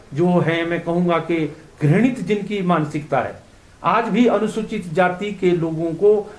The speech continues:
सामाजिक कार्यक्रम में बुलाकर उनका यानी किस प्रकार से जो है उनके साथ misbehave किया जाता है। यानी उनको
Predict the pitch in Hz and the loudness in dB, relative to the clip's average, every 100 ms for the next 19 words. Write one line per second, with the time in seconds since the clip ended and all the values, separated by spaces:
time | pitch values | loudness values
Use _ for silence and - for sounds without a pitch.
0 | - - 175 175 185 214 220 233 214 180 | -20 -6 0 2 2 2 -2 -2 0 0
1 | 175 175 180 185 185 185 196 175 160 196 | 0 0 2 2 2 0 0 0 2 4
2 | 208 175 - - - - 185 220 233 226 | 4 0 -4 -12 -20 -8 0 2 2 2
3 | 220 220 - - 170 180 185 214 - 180 | 2 0 -6 -8 0 0 0 -4 -2 -2
4 | 175 165 156 208 240 - - - 143 160 | 0 0 0 0 0 -6 -20 -6 0 0
5 | 160 170 165 160 156 160 135 185 185 160 | 0 -2 -4 -2 -2 -2 0 0 -2 0
6 | 160 147 147 127 120 127 107 - - - | 0 0 0 0 0 -2 -6 -8 -8 0
7 | 170 208 240 240 - - - 170 170 175 | 2 4 2 -2 -16 -12 -2 -2 2 2
8 | 165 | 0